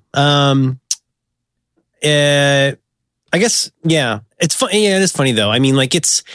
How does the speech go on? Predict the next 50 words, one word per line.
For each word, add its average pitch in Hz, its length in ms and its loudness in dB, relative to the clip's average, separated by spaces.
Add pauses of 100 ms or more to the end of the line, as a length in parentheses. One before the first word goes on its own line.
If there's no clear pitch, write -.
(220)
you - 100 0
know, 311 180 2
whether 320 180 2
you, 247 220 2
whether 240 220 2
it's 196 140 -2
fun 123 260 -2
to 143 60 -4
think 135 200 -4
about 123 260 0
or 110 120 0
not, 104 760 -2 (120)
uh, 139 260 0
you 151 180 2
do 220 220 0
still 277 260 0
have 196 180 2
to 175 80 -2
think 190 220 0
about 123 260 0
how 135 240 2
those 139 280 0
little 143 200 2
individual 143 440 0
things 123 200 -2
can 120 140 -2
affect 113 280 -4
you 110 60 0
during 104 220 0
the 101 60 2
day. 101 220 0 (200)
Coffee 277 380 2
is, 165 300 0 (500)
it's - 180 -2
so 254 160 0
powerful, - 600 -2 (160)
you 127 100 0
know, 131 260 2
and 139 220 2
it's, 135 220 -2
it's 143 140 -2
been 147 160 -2
such 165 220 -2
a 156 40 0
force 135 360 -2
in 131 80 0
my, 104 360 0
in 113 100 0
my 110 140 2
life 107 580 -2